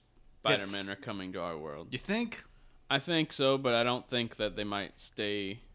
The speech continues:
Speaker 1: I don't think they're gonna be in just our world. I th-, think they're gonna jump to all kinds of worlds, and it's a way to have fun with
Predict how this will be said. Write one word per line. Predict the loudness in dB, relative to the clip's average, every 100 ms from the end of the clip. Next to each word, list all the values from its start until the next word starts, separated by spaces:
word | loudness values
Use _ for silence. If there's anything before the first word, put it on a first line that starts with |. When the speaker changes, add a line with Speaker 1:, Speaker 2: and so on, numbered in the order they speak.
| -20 -20 _
Speaker 1:
I | 2
don't | 2 0
think | -2 0
they're | -2
gonna | -4
be | -4 -6
in | -4
just | -6 -6 -6
our | -6
world. | -6 -6 -6
I |
th-, | -8 -10
think | -6 -6
they're | -4
gonna | -6 -6
jump | -4 -4 -6 _ _ _ -16 -2
to | 0
all | 0
kinds | -2 -4 -4
of | -4
worlds, | -4 -4
and | -6
it's | -2
a |
way | 0
to | 0
have | -2 -2
fun | -4 -2 -2
with | -6 -10